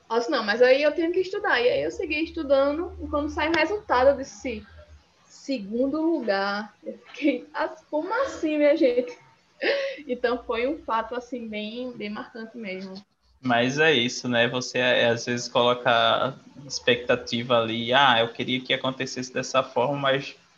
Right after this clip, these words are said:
Speaker 2: não acontece, porém, pode ser justamente porque vai acontecer algo melhor lá na frente. Então, a gente precisa, mais uma vez, voltar aqui que você falou, viver um
Speaker 1: A gente
Speaker 2: dia por
Speaker 1: não
Speaker 2: vez,
Speaker 1: entende,
Speaker 2: um,
Speaker 1: né?
Speaker 2: um momento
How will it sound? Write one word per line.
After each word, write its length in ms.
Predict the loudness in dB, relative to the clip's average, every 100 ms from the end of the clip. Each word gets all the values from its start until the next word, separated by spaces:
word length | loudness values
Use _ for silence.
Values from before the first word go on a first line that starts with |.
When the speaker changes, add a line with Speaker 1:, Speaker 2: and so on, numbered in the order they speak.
| _ -20 _ _
Speaker 2:
não 220 | 2 4 4
acontece, 760 | 4 -2 2 4 6 4 -2
porém, 840 | 2 6 8 8 4 2 -2 -6 -10 _ _ _ _ _ _ _ _ _ _ -20 _
pode 260 | -2 -2 0
ser 160 | 2 2
justamente 560 | 2 0 2 0 -4
porque 300 | -14 -8 -6
vai 180 | 0 0
acontecer 460 | 0 -4 -4 -2 0
algo 200 | 0 0
melhor 320 | 2 2 2
lá 80 | 0
na 160 | -2
frente. 440 | -4 -6 -6 -6 -10
Então, 340 | -12 -10 -4 -2
a 100 | -2
gente 240 | -4 -10
precisa, 580 | -8 -8 -6 -6 -6 -10 -16 -20 _ 2
mais 260 | 4 4
uma 160 | 2 2
vez, 180 | 0 -2
voltar 260 | -2 0
aqui 200 | 0 -2
que 100 | -6
você 220 | -8 -6 -6
falou, 380 | -2 0 0 0
viver 300 | -4 0 -2
um 60 |
Speaker 1:
A 20 |
gente 140 | -2 -2
Speaker 2:
dia 100 | -4
por 120 | -2
Speaker 1:
não 160 | -2 0
Speaker 2:
vez, 160 | 2 0 0
Speaker 1:
entende, 80 | -4
Speaker 2:
um, 100 | -6
Speaker 1:
né? 140 | -6
Speaker 2:
um 40 | -4
momento 400 | -2 -2 -6